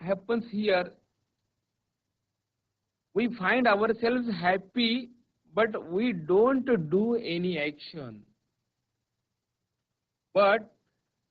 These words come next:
sometimes we have to express ourselves. Now see what poet says again in the next stanza. "When you are happy and you kn-, know it," again poet has added one line here,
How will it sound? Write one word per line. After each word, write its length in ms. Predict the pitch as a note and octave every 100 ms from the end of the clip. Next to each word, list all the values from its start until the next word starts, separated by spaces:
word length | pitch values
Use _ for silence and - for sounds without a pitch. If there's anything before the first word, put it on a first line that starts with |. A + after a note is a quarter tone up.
| _ _ _ _
sometimes 500 | F#3+ G3 A3 A#3 F#3+ - _ _ _ _ _ _ _ -
we 160 | E3 D3
have 380 | C#3 F3 G3+
to 120 | F#3+ -
express 600 | D3 D3+ - F3 E3 G#3 - _ -
ourselves. 760 | C#3 D#3+ D#3+ - B2+ G#2+ - _ _ _ _ _ _ _ _ _ -
Now 140 | F#3+
see 200 | F#3+ A3+
what 280 | G#3+ G3+ F#3
poet 300 | G3+ G3+ G3+ - -
says 180 | G#3 G3 -
again 420 | E3 G3 F#3+ - _
in 160 | E3
the 80 | F3+
next 340 | F3 F#3 - G#3 F3+
stanza. 400 | E3+ F3 F3+ F#3+ B3+ _ _ _ _ _ _ _ _
"When 180 | F3+ G#3
you 260 | G3 B3 B3
are 160 | A3
happy 440 | F3+ F#3 F#3+ G3+ B3 -
and 320 | E3 G3+ G#3+
you 140 | G#3+ G#3
kn-, 240 | F#3+ F#3 -
know 140 | F3+ G#3
it," 240 | F3 G3 - -
again 220 | F3+ A#3 A#3+
poet 380 | G3 G3 G#3+ A#3 E3+ D3+
has 240 | F#3 A3 - E3+
added 220 | E3+ A3
one 400 | E3+ D#3+ G3+ G#3
line 260 | F3 F3+ G#3
here, 540 | F3 E3 D3+ D3+ A3